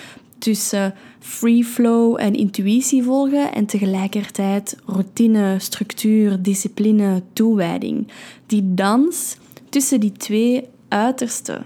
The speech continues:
dat enkel wij als, als mensen kunnen voelen in deze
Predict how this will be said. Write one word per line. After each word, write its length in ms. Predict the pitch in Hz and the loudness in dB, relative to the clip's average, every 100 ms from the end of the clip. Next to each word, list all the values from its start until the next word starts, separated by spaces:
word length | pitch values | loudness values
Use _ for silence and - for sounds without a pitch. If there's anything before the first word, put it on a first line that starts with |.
| - | -14
dat 320 | - 190 190 - | -10 -8 -8 -2
enkel 440 | 233 262 269 190 | -2 2 2 2
wij 300 | 170 175 190 - | 0 0 -2 -4
als, 340 | 185 - - | -6 -6 -8
als 200 | - 190 | -10 -8
mensen 680 | 185 185 214 262 - - 214 - - | -4 0 2 0 -2 -8 -8 -10 -6
kunnen 320 | 202 190 180 | -2 0 -2
voelen 480 | 170 185 220 220 185 | -2 0 2 2 0
in 160 | 190 | -2
deze 360 | 185 185 185 | -2 -2 -4